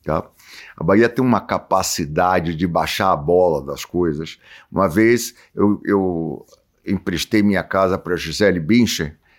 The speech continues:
e ela falou, "Posso levar meu namorado?" E ela, eu falei, "Pode, claro que pode." E aí ela lev-,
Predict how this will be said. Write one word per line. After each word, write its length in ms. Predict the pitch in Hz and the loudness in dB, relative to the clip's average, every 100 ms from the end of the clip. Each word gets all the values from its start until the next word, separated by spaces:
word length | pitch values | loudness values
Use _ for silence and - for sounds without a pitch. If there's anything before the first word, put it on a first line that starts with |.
| _ _ - | _ _ 0
e 80 | |
ela 160 | 107 127 | 2 2
falou, 200 | 117 107 | 0 -2
"Posso 260 | 190 - 131 | -2 -2 0
levar 220 | 107 113 | 2 2
meu 280 | 110 104 - | 0 -2 -4
namorado?" 920 | 98 98 90 90 110 123 104 92 71 | -2 0 2 2 2 2 -2 -6 -6
E 80 | 87 | -2
ela, 240 | 101 110 110 - _ - | 0 0 -2 -12 _ -10
eu 80 | |
falei, 240 | 147 233 240 | -6 -6 -6
"Pode, 320 | - 160 - | -10 -10 -8
claro 180 | 151 151 | -8 -8
que 60 | |
pode." 320 | - 92 80 - | -4 -2 -2 0
E 80 | 127 | 2
aí 80 | |
ela 200 | 151 160 160 | 4 4 2
lev-, 260 | 170 165 | 0 -2